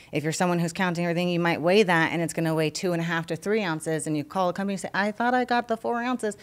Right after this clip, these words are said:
They'll say, "Well, that was the, the raw weight." Well, I was trying to order four <laughs> ounces cooked, you know, like, wait a second.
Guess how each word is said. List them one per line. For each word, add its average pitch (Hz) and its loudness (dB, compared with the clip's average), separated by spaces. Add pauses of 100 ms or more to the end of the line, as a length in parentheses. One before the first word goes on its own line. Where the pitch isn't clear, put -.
(340)
They'll 196 0
say, 196 -2
"Well, 190 0
that 190 2
was 185 -2
the, 170 0 (120)
the 160 0
raw 180 4
weight." - -6 (800)
Well, 160 -8 (220)
I 185 2
was 202 0
trying 214 0
to 202 2
order 196 2
four 180 0
<laughs> 196 2
ounces 214 2
cooked, - 4
you 165 8 (200)
know, 196 8
like, 214 4
wait 320 6
a 349 6
second. 175 4